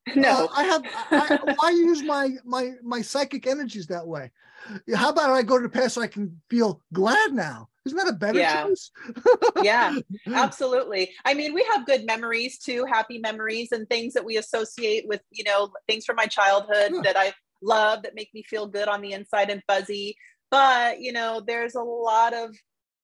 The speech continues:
Speaker 1: junk and garbage and
Speaker 2: Right.
Speaker 1: baggage that we do carry, you know, and if we don't heal it, if we don't address it, if we don't process it when it comes up,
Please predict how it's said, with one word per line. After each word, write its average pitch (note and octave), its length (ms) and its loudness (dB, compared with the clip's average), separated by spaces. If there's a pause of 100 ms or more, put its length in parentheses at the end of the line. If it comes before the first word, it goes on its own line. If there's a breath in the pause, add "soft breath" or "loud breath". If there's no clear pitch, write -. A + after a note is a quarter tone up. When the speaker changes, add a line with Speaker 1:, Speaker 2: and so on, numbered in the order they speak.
Speaker 1:
junk G3 480 -4 (320)
and F3 200 -8
garbage F#3+ 520 2
and D#3+ 140 -4
Speaker 2:
Right. D#3+ 320 4
Speaker 1:
baggage - 340 -4 (220)
that F3 200 0
we G3 160 -6
do G#3 220 -4
carry, G3 600 -2 (240)
you F#3+ 160 -4
know, E3+ 380 2
and F#3+ 200 0
if F#3+ 140 -4
we G3+ 120 -4
don't G#3 460 0
heal B3 300 0
it, G#3+ 80 0
if F#3+ 120 -4
we F#3 80 0
don't F#3 200 -2
address F#3 400 2
it, A#3+ 120 0
if F#3+ 140 -6
we F3 100 -4
don't F3+ 300 0
process G3 520 -2
it A3+ 140 -4
when G3+ 140 -4
it F#3 160 -6
comes G3 260 -8
up, G3+ 240 4